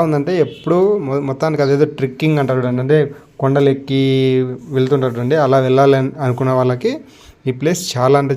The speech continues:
చాలా బాగుంటుంది. తప్పకుండా వెళ్ళండి, విజిట్ చేయండి. జై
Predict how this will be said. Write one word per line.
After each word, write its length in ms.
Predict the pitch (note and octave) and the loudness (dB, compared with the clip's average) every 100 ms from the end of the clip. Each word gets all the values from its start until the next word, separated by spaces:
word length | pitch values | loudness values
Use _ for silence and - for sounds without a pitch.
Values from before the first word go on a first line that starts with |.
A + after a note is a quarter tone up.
| - | -4
చాలా 240 | B2+ C3 C#3 | 0 2 2
బాగుంటుంది. 480 | B2 A#2+ A2 A2 A#2 - - - _ _ _ - | 0 -2 -4 -6 -8 -12 -20 -20 _ _ _ -12
తప్పకుండా 380 | - - D3 C#3+ | -12 -6 -2 -2
వెళ్ళండి, 300 | A#2+ A#2 - - | -2 -6 -10 -12
విజిట్ 260 | B2 C3+ - | -10 -8 -6
చేయండి. 340 | A#2+ A#2 A2 A2 - _ _ _ _ _ _ _ - C3+ | -6 -6 -8 -12 -20 _ _ _ _ _ _ _ -18 -8
జై 100 | C3+ | -4